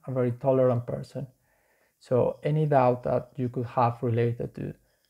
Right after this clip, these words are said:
Spanish or even related to my country, uh,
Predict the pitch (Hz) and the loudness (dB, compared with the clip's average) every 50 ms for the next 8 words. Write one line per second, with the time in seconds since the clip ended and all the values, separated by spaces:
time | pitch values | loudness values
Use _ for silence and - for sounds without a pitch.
0 | _ _ - - _ - 127 123 123 120 117 117 117 - - - 131 123 131 147 | _ _ -20 -8 _ 2 2 2 2 2 0 -2 -4 -8 -4 0 2 2 4 2
1 | 156 147 143 135 127 123 135 123 123 127 127 127 131 123 120 127 117 113 117 120 | 2 2 0 0 0 -2 0 2 2 2 2 2 0 -2 -4 -2 -4 -2 -2 -4
2 | - - 165 165 147 - - 135 139 151 - _ _ _ _ _ _ _ _ _ | -4 -2 -2 -2 -2 -2 -4 -4 -4 -4 -6 _ _ _ _ _ _ _ _ _
3 | _ _ _ - - - 135 127 131 - - | _ _ _ -8 -4 -2 -2 0 -2 -2 -6